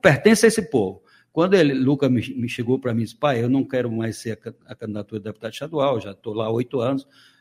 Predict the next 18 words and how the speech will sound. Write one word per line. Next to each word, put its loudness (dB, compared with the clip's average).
Aí -6
eu -10
disse, -6
"Olha, -2
filho, -14
faça -2
a -8
sua -4
candidatura -2
de -6
federal -6
sabendo -6
o -10
seguinte: -12
que -14
você -6
tá -4
disputando 2